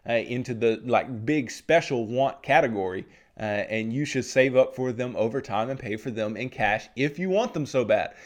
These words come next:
And also, I'm sure some of these things were impulse, right? You were like, "Oh, that's a good idea. I'm gonna, you know, let, let me do that." You just had an idea and, uh, you took out debt to do it. And that's the thing. Uh, if we saved up for it,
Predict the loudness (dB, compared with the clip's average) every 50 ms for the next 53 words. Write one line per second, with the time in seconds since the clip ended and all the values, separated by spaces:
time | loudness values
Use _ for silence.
0 | -14 -4 0 0 2 4 4 4 4 4 4 4 4 4 4 2 0 -2 -2 -2
1 | -2 -2 0 0 0 0 0 0 -2 -2 -2 -4 -6 -6 -6 -6 -8 -10 -12 -20
2 | -20 _ _ -2 2 2 2 4 4 2 2 2 4 4 4 4 2 -2 -4 2
3 | 6 6 6 6 4 2 4 6 6 6 8 8 8 8 6 4 2 2 4 6
4 | 6 6 8 8 6 6 6 6 4 4 2 2 2 0 0 -4 -10 -20 -10 -4
5 | 0 0 0 0 0 2 4 4 4 4 4 2 2 2 2 2 4 4 4 4
6 | 4 2 2 0 -4 -6 -6 -6 -6 0 2 4 4 4 4 4 2 2 2 2
7 | 2 4 6 6 6 4 2 0 -2 -4 -6 -8 -12 -20 -20 _ -4 -4 -2 -2
8 | -4 -6 -4 -4 0 4 6 6 6 6 6 4 4 4 4 0 -4 -2 -2 -2
9 | -2 -2 -4 -6 -6 -2 -2 0 -2 -2 -4 -10 -8 -6 -6 -2 0 0 0 0
10 | -2 -6 -14 -20 _ _ _ -2 -2 0 0 -2 -2 -2 -2 -2 -2 -2 -4 0
11 | 2 2 2 2 2 4 6 6 6 6 4 -2 -4 0 2 2 2 0 -2 -6